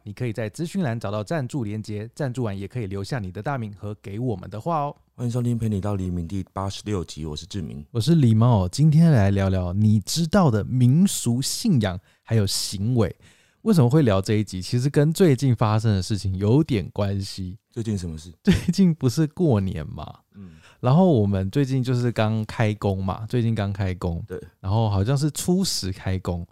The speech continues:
Speaker 2: 嗯。
Speaker 1: 然后因为我，我要先讲一下我，因为我们家就是比较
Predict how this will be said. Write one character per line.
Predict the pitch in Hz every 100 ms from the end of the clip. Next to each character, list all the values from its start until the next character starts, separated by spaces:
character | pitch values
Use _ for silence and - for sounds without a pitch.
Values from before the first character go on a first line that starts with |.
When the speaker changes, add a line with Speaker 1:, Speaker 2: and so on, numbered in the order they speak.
| _
Speaker 2:
嗯。 | 101 82 82
Speaker 1:
然 | 135
后 | -
因 | 196
为 | 202
我， | 175 101 92
我 | 110
要 |
先 | 117 147
讲 | 104 85
一 |
下 | 107 98
我， | -
因 | 151
为 | 175
我 | 135 95
们 | 95
家 | 92 123 120
就 | 120
是 | 120
比 | 95
较 | 101 120